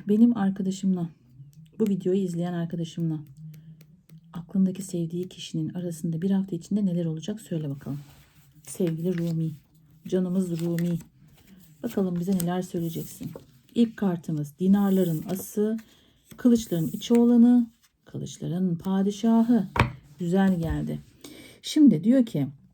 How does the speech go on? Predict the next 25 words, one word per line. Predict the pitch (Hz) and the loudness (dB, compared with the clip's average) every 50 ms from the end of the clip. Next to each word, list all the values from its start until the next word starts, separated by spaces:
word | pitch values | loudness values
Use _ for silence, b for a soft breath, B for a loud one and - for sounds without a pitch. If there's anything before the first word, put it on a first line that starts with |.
| _ - | _ -2
hakikat | - 233 226 226 - 254 233 - 277 285 - | 2 2 4 4 4 2 2 2 -2 -2 0
iç | - 277 - - - | -4 -6 -6 0 2
varlığımızın | 208 196 185 175 170 170 175 175 170 165 - 202 196 | 4 4 4 4 2 0 0 0 -2 0 2 2 2
altına | - 196 190 190 190 - 208 208 226 220 | 2 2 0 0 0 2 2 2 2 4
ortaya | 196 196 196 190 - 208 202 208 | 4 2 2 2 2 0 0 0
çıksın | 202 - - - - - 320 339 320 | 0 -4 -10 -10 -10 -8 -4 -2 2
diye | 294 226 170 170 | 4 4 4 2
sıcağı | 170 - - - - 202 165 170 190 190 208 240 294 320 | -2 -6 -6 -2 -2 -2 0 4 4 6 6 6 6 4
ve | 339 311 233 | 2 2 0
soğuğu | 226 - - - 190 180 180 180 180 185 202 247 208 | 0 -2 -6 -2 0 0 2 2 2 4 4 4 6
dayatır | 233 214 180 165 151 143 - - 160 151 156 - | 6 6 6 4 2 -2 -4 -6 -6 -6 -6 -8
diyor. | - 147 147 127 - b b b b b b b b b b b | -8 -8 -8 -8 -10 b b b b b b b b b b b
Biriniz | 196 233 233 240 240 247 233 220 175 | 6 8 8 10 8 8 6 4 2
güneş, | 175 208 214 208 208 202 - - - _ 185 | 2 4 4 4 2 2 0 -6 -10 _ -4
biriniz | 180 185 185 180 - - | -2 -2 -2 -2 -4 -8
kar | - - 190 180 185 | -6 -2 -2 -2 -2
çıkmadınız | 185 - - - - 226 208 180 170 165 160 165 | -4 -8 -12 0 2 2 4 4 0 -2 -4 -4
mı | - | -10
sevgili | - - 175 165 165 165 175 | -10 -6 -4 -4 -2 -2 -4
arkadaşlar? | 175 175 175 175 170 160 160 - - - 165 - - - _ _ _ _ _ _ - - | -4 -6 -8 -8 -8 -8 -8 -10 -12 -14 -16 -16 -16 -20 _ _ _ _ _ _ -2 4
İnanamıyorum, | 214 196 190 185 190 214 208 202 196 175 170 | 6 8 8 8 8 6 6 4 4 4 2
ne | 190 | -2
kadar | 190 - - 247 262 277 294 262 233 | -4 -6 -2 -2 0 0 0 -2 0
değişik | - 202 196 190 190 - - _ | 0 0 2 0 -2 -6 -12 _
geldi | - 185 180 175 175 185 185 | -4 -4 -4 -2 -4 -4 -4